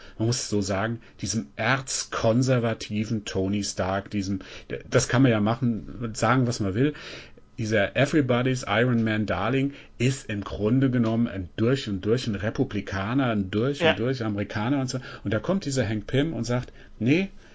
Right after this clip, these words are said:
Speaker 1: äh, ich mach das nicht." Äh, der bezieht da eine ganz andere Stellung. Bruce Banner, der ist ja von der, von seiner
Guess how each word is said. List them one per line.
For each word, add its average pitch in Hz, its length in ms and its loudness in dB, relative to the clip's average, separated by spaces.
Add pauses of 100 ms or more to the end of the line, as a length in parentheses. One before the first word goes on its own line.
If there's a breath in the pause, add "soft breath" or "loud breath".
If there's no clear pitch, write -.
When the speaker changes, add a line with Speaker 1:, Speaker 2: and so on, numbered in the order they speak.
(160 loud breath)
Speaker 1:
äh, 135 260 4
ich 127 160 -6
mach 131 160 0
das 156 240 -4
nicht." 160 220 -2 (260 loud breath)
Äh, 120 280 2 (180)
der 117 100 0
bezieht 127 300 -2
da 127 40 2
eine 113 140 2
ganz 127 220 2
andere 113 280 -2
Stellung. 147 360 2
Bruce 117 240 0
Banner, 147 360 2
der 117 140 0
ist 104 160 -4
ja 113 80 0
von 107 180 -4
der, 95 580 0
von 117 180 0
seiner 101 540 0